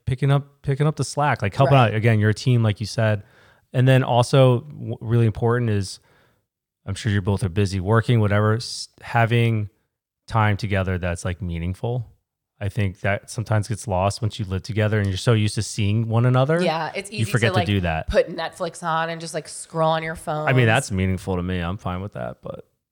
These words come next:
Speaker 1: <laughs>
Speaker 2: You need to have your quality time.
Speaker 1: Sure, quality time, yeah.
Speaker 2: Yeah, spend your quality time. Okay, quickie two. "Okay, I'm in my forties and my wife is in her thirties. We'd like to hang out with other couples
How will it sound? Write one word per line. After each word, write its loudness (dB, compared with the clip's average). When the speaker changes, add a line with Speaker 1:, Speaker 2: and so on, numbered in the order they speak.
Speaker 1:
<laughs> -2
Speaker 2:
You -6
need -6
to -6
have 0
your -6
quality -2
time. -12
Speaker 1:
Sure, 4
quality 4
time, -4
yeah. -4
Speaker 2:
Yeah, -4
spend -6
your -12
quality -10
time. -16
Okay, -4
quickie -4
two. -4
"Okay, 0
I'm -4
in -6
my -2
forties -4
and -8
my -2
wife -6
is -12
in -10
her -10
thirties. -6
We'd -4
like -2
to -12
hang -6
out -2
with -2
other 0
couples -2